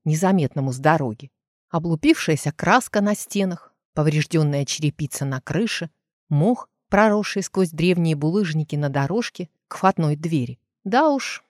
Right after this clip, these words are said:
не любила Елена Иволгина тратить деньги на свой дом. Но вот сад,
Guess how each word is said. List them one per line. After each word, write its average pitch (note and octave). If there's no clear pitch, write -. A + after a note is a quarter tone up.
не G3
любила F#3+
Елена D3+
Иволгина E3
тратить E3
деньги F3+
на D3
свой C#3+
дом. C3+
Но D#3
вот C3+
сад, G3+